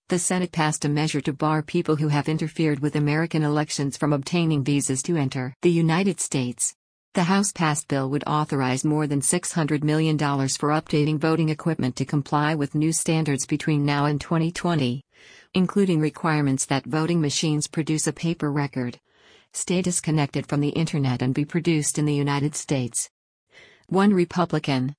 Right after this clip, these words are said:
Representative Brian Mast, Florida,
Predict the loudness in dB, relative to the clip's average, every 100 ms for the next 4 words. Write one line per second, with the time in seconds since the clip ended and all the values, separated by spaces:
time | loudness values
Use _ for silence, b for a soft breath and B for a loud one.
0 | _ 0 2 2 2 2 2 0 0 2
1 | 4 2 2 -2 -4 -8 -12 _ B B
2 | B B 0 2 2 0 -2